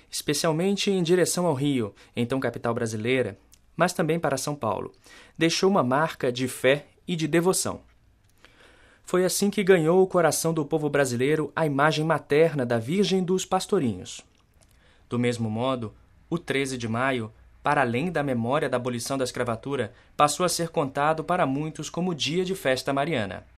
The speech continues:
São, de fato, inúmeras pelo Brasil afora as paróquias, basílicas, santuários, estátuas, santinhos que remetem à mensagem de Fátima.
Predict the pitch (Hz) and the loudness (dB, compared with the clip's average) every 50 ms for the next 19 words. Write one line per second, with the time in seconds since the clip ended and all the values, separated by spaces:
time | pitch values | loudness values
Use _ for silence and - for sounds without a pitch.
0 | _ _ _ _ _ - - - - - - - - - - - 127 123 123 117 | _ _ _ _ _ -20 -20 -20 -20 -20 -20 -20 -18 -10 -6 -4 -2 -2 -4 -2
1 | - 139 139 139 135 - 139 131 127 - - _ - 165 175 170 175 190 240 247 | 0 2 2 2 0 -2 -4 -6 -6 -8 -12 _ 0 2 2 4 6 6 6 6
2 | 220 170 127 113 101 104 - - - 131 127 127 127 123 120 113 120 127 120 120 | 6 6 4 2 0 -2 -4 -4 -4 -2 -2 0 0 0 0 0 0 -2 -2 -2
3 | - - 131 123 123 117 110 107 - - - - 113 117 - - 110 107 117 131 | -4 -2 0 0 2 0 -2 -4 -8 -12 -12 -8 -8 -6 -2 0 0 2 4 4
4 | 143 151 147 - 147 147 143 - - - - - - 123 123 120 120 117 143 165 | 4 4 2 0 -2 -4 -4 -6 -8 -12 -18 -6 0 2 2 2 2 -2 -4 -4
5 | 165 156 147 - 147 139 - - - 151 147 143 139 127 123 131 139 147 143 143 | -6 -6 -4 -4 -4 -4 -4 -2 -2 -2 -2 0 0 2 2 4 4 2 0 -2
6 | 143 139 - - - 127 - - - 139 143 147 147 - - 143 135 - - - | -4 -6 -6 -6 -8 -8 -6 -2 2 2 2 2 2 0 -4 -4 -4 -2 -2 0
7 | 120 117 117 - - 170 180 190 190 180 165 - - - 180 147 165 180 185 175 | -2 -2 -2 -2 -2 0 2 2 2 2 0 -4 -4 -2 0 2 2 2 2 2
8 | 175 202 226 226 - 214 214 - - - 190 220 233 240 185 - - 160 156 151 | 2 2 2 2 2 2 0 0 0 0 2 2 2 2 0 0 0 0 0 0
9 | 151 160 156 170 - - 101 104 - - - 98 - - | 0 -2 -4 -2 0 -2 -2 -2 -4 -10 -12 -12 -14 -14